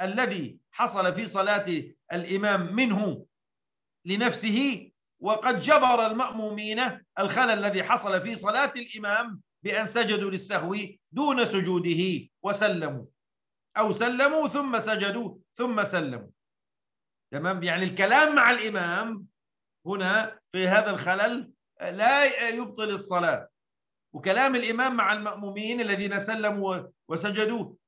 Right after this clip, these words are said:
آه، لا ي-، يبطل الصلاة إذا كان كلاما قليلا ومدة قصيرة، فينبغي الإمام هنا أن يعود إلى صلاته وأن يسجد للسهو على ما بدر منه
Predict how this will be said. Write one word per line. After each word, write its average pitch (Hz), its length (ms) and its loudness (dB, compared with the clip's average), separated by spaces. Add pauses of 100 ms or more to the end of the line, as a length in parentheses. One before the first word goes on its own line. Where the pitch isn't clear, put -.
آه، 190 640 -2
لا 208 260 6
ي-، 220 500 2
يبطل 208 300 -2
الصلاة 196 460 0
إذا 185 140 -4
كان 202 260 -2
كلاما 185 600 -2
قليلا 226 640 -2 (260)
ومدة 185 380 -2
قصيرة، 180 640 -2 (560)
فينبغي 196 800 0
الإمام 190 540 0
هنا 190 260 2
أن 190 80 0
يعود 185 340 2
إلى 196 200 2
صلاته 208 720 0
وأن 196 260 0
يسجد 202 500 0
للسهو 208 420 0 (500)
على 196 300 4
ما 214 260 4
بدر 202 220 -2
منه 220 460 -4